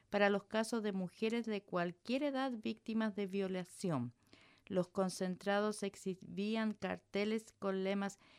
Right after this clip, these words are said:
"Ninguna niña debe ser madre", en alusión al caso de la niña de diez años, presuntamente embarazada por su padrastro. El artículo ciento nueve del Código Penal paraguayo permite interrumpir el embarazo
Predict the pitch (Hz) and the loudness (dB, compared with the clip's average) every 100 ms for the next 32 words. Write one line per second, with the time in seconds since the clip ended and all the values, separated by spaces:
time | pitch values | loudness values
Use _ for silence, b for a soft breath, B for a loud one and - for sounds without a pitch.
0 | B - 196 202 202 240 240 233 240 254 | B -2 2 2 4 6 8 8 8 8
1 | 254 240 233 240 - 226 220 196 160 139 | 6 2 0 -2 -2 2 2 2 0 -2
2 | 135 - _ _ _ 170 175 196 - 165 | -4 -8 _ _ _ -2 0 0 0 0
3 | 170 - - 226 277 269 - 180 - 185 | 0 -4 -2 2 2 0 -4 -6 -4 -6
4 | 185 185 180 175 175 180 180 - b b | -2 -2 -2 -2 -2 -2 -4 -8 b b
5 | - 170 165 - 175 143 131 - - 151 | -4 -2 -2 -4 -4 -2 -4 -6 -8 -6
6 | 175 175 170 170 175 180 175 165 165 156 | -4 -2 -2 -2 -4 -2 -4 -2 -4 -4
7 | 170 165 165 160 156 - 156 151 147 151 | -4 -4 -4 -6 -6 -8 -6 -6 -4 -6
8 | 139 - - _ B B B B B B | -8 -10 -12 _ B B B B B B
9 | - 196 196 196 - 240 - 262 262 269 | 0 4 4 2 0 0 2 2 4 4
10 | 254 202 - 226 220 220 208 202 208 233 | 2 -2 -2 2 2 2 0 2 4 4
11 | 240 214 190 180 - 190 190 185 185 180 | 2 0 -2 -4 -2 -2 -2 -4 -4 -4
12 | 180 180 170 165 170 214 240 240 208 202 | -4 -4 -4 -2 0 0 0 0 0 0
13 | 214 233 226 220 196 190 165 - 214 214 | 0 2 0 0 -2 -2 -4 -2 0 2
14 | 202 180 180 165 165 196 - 240 | 0 0 -2 -2 0 -2 -2 -4